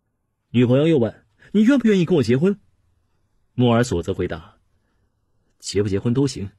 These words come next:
如果你想结，那就结。”莫尔索说的好像这事情和他毫无关系。对待朋友也一样，莫尔索有个声名狼藉的邻居雷蒙。有一天，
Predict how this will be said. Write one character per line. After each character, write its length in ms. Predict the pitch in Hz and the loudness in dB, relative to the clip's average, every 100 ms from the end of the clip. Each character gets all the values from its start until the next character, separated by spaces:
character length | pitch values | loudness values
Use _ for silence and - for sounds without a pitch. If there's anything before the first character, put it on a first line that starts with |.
| _ _ _ | _ _ _
如 140 | 120 143 | 0 2
果 80 | |
你 120 | 131 139 | 2 0
想 180 | 98 | -4
结， 280 | 87 95 131 | -4 -2 0
那 120 | 135 | -2
就 80 | 104 | -4
结。” 300 | 87 92 127 _ _ _ _ _ _ _ _ _ _ _ _ _ | -4 -4 -4 _ _ _ _ _ _ _ _ _ _ _ _ _
莫 220 | 190 202 | 0 2
尔 100 | 190 | 2
索 220 | 214 95 85 | 0 -4 -4
说 200 | 143 147 | -2 -2
的 160 | 98 - - | -2 -10 -20
好 160 | - 147 | -6 -2
像 160 | 220 220 | 0 0
这 180 | 269 | 2
事 200 | 214 180 | 2 -2
情 320 | 139 107 95 - _ _ | -2 -2 -2 -6 _ _
和 180 | _ 104 | _ -8
他 80 | 131 | -8
毫 220 | - 185 | -6 -2
无 340 | 233 170 90 | 0 0 -2
关 260 | 87 98 98 | -2 -2 -4
系。 200 | - - _ _ _ _ _ _ _ _ _ _ - | -8 -16 _ _ _ _ _ _ _ _ _ _ 0
对 140 | 131 | 2
待 120 | 120 | 2
朋 240 | 107 107 135 | 0 0 0
友 100 | 107 | 0
也 160 | 90 | -2
一 140 | 80 95 | -4 -4
样， 160 | 117 - _ _ _ | -4 -6 _ _ _
莫 180 | 135 135 | 0 2
尔 140 | 120 | 2
索 320 | 131 95 82 - | 0 -4 -6 -8
有 120 | 110 101 | -2 -2
个 80 | 104 | 0
声 180 | 131 | 0
名 220 | 127 110 117 | 2 2 2
狼 200 | 104 120 | 2 0
藉 100 | 104 | 0
的 80 | |
邻 220 | 95 92 110 | 0 -2 -2
居 140 | 117 | -2
雷 180 | 95 113 | 0 0
蒙。 240 | 98 98 - _ _ - | -2 -4 -8 _ _ 0
有 140 | 123 | 2
一 40 | 123 | 2
天， 200 | 143 | 0